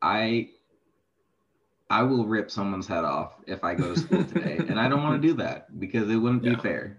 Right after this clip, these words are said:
Speaker 1: So I'm staying home.
Speaker 2: Yeah, fair enough. But it, it ended up good because I drove home this, uh, like, this morning around ten o'clock from Wichita to Lawrence. And that normally takes me almost exactly two hours. And it took me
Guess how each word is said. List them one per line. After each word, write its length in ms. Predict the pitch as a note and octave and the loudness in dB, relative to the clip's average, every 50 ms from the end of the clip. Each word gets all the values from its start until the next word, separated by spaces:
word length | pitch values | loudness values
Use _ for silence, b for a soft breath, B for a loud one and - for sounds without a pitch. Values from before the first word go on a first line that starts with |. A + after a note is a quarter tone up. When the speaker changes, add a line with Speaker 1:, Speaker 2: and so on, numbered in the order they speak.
| - _ _ | -20 _ _
Speaker 1:
So 320 | - C#3 D3+ D3 C#3+ - - | -6 -2 -2 0 0 0 2
I'm 260 | - A#2+ B2 B2 B2 | 4 4 4 4 4
staying 340 | A#2+ - - A2+ G#2 G2 F#2+ | 2 0 -2 -4 -4 -2 -2
home. 300 | G2+ F#2+ - - B2 B2 - - - B2 B B B B B B B B B B _ _ _ _ _ _ _ _ _ _ | -4 -4 -6 -6 -10 -14 -16 -18 -20 -20 B B B B B B B B B B _ _ _ _ _ _ _ _ _ _
Speaker 2:
Yeah, 180 | - - - - - - - _ b b b b b b b _ - | -6 -4 -4 -4 -6 -12 -20 _ b b b b b b b _ -4
fair 140 | F#2+ G2+ | -2 0
enough. 260 | G#2+ A#2 B2 A2 - - | 0 0 -2 -4 -2 2
But 100 | - B2+ | 4 4
it, 140 | B2+ B2 A#2+ | 4 4 2
it 140 | C#3 C3+ B2+ | 2 4 4
ended 200 | C3+ F3+ G#3 A3 | 4 4 4 4
up 140 | F#3 - - | 2 2 4
good 200 | C#3+ C#3 B2+ - | 4 4 4 4
because 240 | A2 A2 A#2+ A2 G2+ | 2 0 2 2 4
I 100 | A#2 A#2 | 4 4
drove 280 | G#2+ B2 B2 B2+ B2 | 6 6 6 6 4
home 180 | B2 B2 C3 C#3+ | 2 0 0 0
this, 280 | C#3 C3+ - - - - | -2 -2 -4 -6 -8 -4
uh, 440 | A#2 A2+ A2 G#2+ G#2 - A#2 - - - _ | -2 -2 0 0 0 0 -2 -2 -6 -8 _
like, 160 | A2+ G#2 F#2+ - | -6 -6 -6 -6
this 160 | G#2 - - | -8 -8 -4
morning 220 | G#2+ G#2+ A#2 B2 A#2+ | -2 -2 0 0 0
around 180 | G#2+ G2+ G2 | 0 -2 -2
ten 160 | G2 - A#2+ | -2 -2 -2
o'clock 440 | G#2+ F#2+ - A2 G#2+ G2+ - - - - _ _ _ _ | -2 0 0 2 2 2 0 -4 -8 -16 _ _ _ _
from 140 | - G#2 G#2+ | -6 -2 0
Wichita 340 | A2+ A#2 - - - G#2+ G2+ | 0 0 0 0 -2 0 0
to 60 | F#2 | 0
Lawrence. 540 | F2 G2 G#2+ G#2 F#2 F2+ E2+ - - - - _ _ _ - | 0 -2 -2 -4 -4 -8 -10 -12 -14 -16 -16 _ _ _ -2
And 100 | - F3 | 0 0
that 80 | F#3 | 0
normally 260 | - C3 F#3+ F#3 G3+ | 2 2 4 4 4
takes 220 | G3 G3+ F#3+ F3+ - | 4 4 2 2 2
me 240 | G#3 G3+ G3+ - - - | 2 2 2 0 -2 -4
almost 260 | - B2+ C3 C3+ C3+ | -2 0 0 0 -2
exactly 340 | B2 A2+ A#2 A2+ - - B2 | -2 0 0 0 0 0 -2
two 200 | - - C#3 B2 | 0 2 2 2
hours. 440 | G2+ F2+ G2+ A2 C3 C#3+ C#3 - - _ _ _ _ _ _ _ _ _ _ _ _ _ - | 2 2 2 0 0 0 -4 -8 -16 _ _ _ _ _ _ _ _ _ _ _ _ _ -4
And 180 | G#2+ A2 A2+ | -2 0 0
it 80 | A#2+ - | 0 0
took 160 | - F3+ - | 0 0 2
me 300 | G#3+ A3 G3+ - - - | 4 4 2 2 0 -4